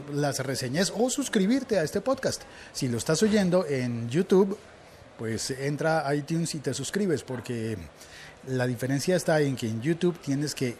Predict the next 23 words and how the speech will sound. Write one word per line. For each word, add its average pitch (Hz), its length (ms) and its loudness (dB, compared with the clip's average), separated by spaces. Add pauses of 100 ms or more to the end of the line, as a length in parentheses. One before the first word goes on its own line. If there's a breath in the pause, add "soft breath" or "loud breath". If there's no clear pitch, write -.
(100)
entrar 147 540 2
a 147 60 2
la 147 100 2
plataforma 175 680 0 (100)
para 110 220 -2
ver 127 200 0
los 170 180 0
videos 190 520 4 (220)
u 123 80 -2
oír 147 380 0
los 143 160 -2
episodios. 151 540 -2 (280 loud breath)
Bueno, 101 160 0 (400 loud breath)
estos 165 360 0
que 214 80 6
aparecen 156 380 2
en 160 140 2
YouTube 147 300 0
solamente 165 380 0
con 156 140 0
audio, 151 240 2
pues, 110 280 -4
eh, 113 40 -8